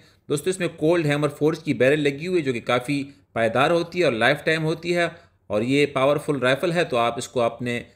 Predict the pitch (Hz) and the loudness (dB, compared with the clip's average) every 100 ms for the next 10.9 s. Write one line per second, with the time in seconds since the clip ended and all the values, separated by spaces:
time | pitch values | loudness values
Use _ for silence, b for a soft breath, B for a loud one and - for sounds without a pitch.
0 | _ - 139 147 139 143 151 - 151 147 | _ -2 0 0 -2 -2 -4 -4 0 0
1 | 113 135 135 127 - 123 127 110 131 - | 0 -2 -2 -4 -2 -4 0 0 0 -4
2 | 180 - 175 175 - 156 214 196 202 - | -6 -4 -4 -4 -4 -2 0 -2 -4 2
3 | 175 180 190 156 147 165 214 185 170 156 | 4 4 2 0 -2 -4 -4 -6 -4 -8
4 | - 156 185 185 165 160 165 143 139 143 | -6 -8 -4 -2 0 0 0 2 2 2
5 | 151 135 139 151 185 190 175 151 175 165 | -2 0 0 0 -2 -2 -4 -6 -4 -4
6 | 151 143 156 170 170 160 139 143 165 135 | -2 2 2 0 0 2 2 2 -2 -2
7 | 147 156 151 151 - _ _ 156 180 147 | -2 0 0 -2 -6 _ _ 4 4 2
8 | 160 156 156 131 139 151 143 131 127 117 | -2 -6 -2 2 2 2 -2 -2 -2 -2
9 | 131 190 190 190 185 131 - 147 127 147 | -4 0 2 2 0 -2 -4 -4 0 2
10 | 165 151 135 139 160 135 135 143 143 | 4 2 2 -2 -2 -2 0 0 0